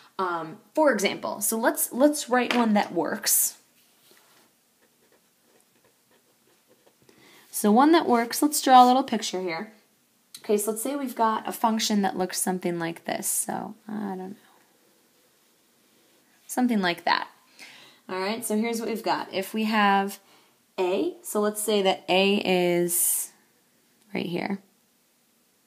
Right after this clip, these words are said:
Okay, and then let's say that B is, I don't know, right about here. So that goes up to this point. So when we talk about the chord A B, that is the secant line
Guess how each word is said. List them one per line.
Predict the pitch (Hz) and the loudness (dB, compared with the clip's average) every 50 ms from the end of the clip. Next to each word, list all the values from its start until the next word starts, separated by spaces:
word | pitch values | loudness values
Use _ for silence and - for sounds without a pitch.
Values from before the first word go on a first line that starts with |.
| _ _ _ _ _ _ _ _ _ _ _ _ _ _ _ _ _ - - - - - _ _ - | _ _ _ _ _ _ _ _ _ _ _ _ _ _ _ _ _ -20 -20 -20 -20 -20 _ _ -6
Okay, | - 208 202 190 | -2 -2 0 0
and | 196 202 | -2 -2
then | 196 190 | -4 -4
let's | 190 185 185 - | -6 -8 -8 -8
say | - 196 185 | -6 -6 -4
that | 180 175 - - 156 - | -6 -6 -10 -12 -10 -6
B | 208 214 214 214 214 220 - | -4 -2 0 0 -2 -2 0
is, | 185 185 180 175 175 170 170 170 170 170 170 170 175 - - - - | 0 0 2 2 2 0 0 0 0 0 0 0 0 0 -2 -2 -4
I | - | -8
don't | 196 185 | -10 -8
know, | 180 185 185 | -10 -10 -8
right | 196 180 175 | -8 -6 -6
about | 170 185 196 | -6 -8 -10
here. | 175 175 190 - - - _ _ _ _ _ _ _ _ _ _ _ _ _ _ _ _ _ _ _ _ _ _ _ _ _ _ _ _ _ _ _ _ _ _ _ _ _ _ _ _ _ _ _ _ _ _ _ _ _ _ _ _ _ _ _ _ _ _ _ _ _ _ - | -8 -8 -8 -10 -10 -14 _ _ _ _ _ _ _ _ _ _ _ _ _ _ _ _ _ _ _ _ _ _ _ _ _ _ _ _ _ _ _ _ _ _ _ _ _ _ _ _ _ _ _ _ _ _ _ _ _ _ _ _ _ _ _ _ _ _ _ _ _ _ -18
So | - - | -12 -6
that | 202 185 185 | -4 -2 0
goes | 175 170 165 | 0 2 2
up | 165 160 - | 0 -2 -2
to | - 165 | -2 -2
this | 165 160 - | -2 -2 -2
point. | - - 160 151 - - - - - - | -2 -4 -4 -6 -6 -8 -16 -16 -8 -4
So | - 254 | 0 2
when | 240 226 | 2 2
we | 226 | 2
talk | 214 262 269 285 | 2 2 2 2
about | 311 269 247 233 - | 4 2 2 2 0
the | 202 | -4
chord | 202 - - - - 180 170 165 190 220 247 302 294 294 - - _ _ - | -8 -8 -10 -6 -2 0 0 0 0 0 0 0 -2 -2 -6 -12 _ _ -4
A | 185 185 190 202 190 | -2 0 0 0 -2
B, | 156 170 160 160 170 254 285 - - - - - - - - _ - | -2 -2 -2 -2 -2 -4 -6 -8 -12 -20 -20 -20 -20 -20 -10 _ 4
that | 185 185 185 - - | 6 6 6 6 4
is | 185 185 175 160 | 2 2 2 2
the | 160 165 | 0 0
secant | 165 - - 208 190 - 170 - | 0 2 2 2 2 2 0 -4
line | 147 - - - - 185 180 | -4 -4 -2 -2 -2 -4 -6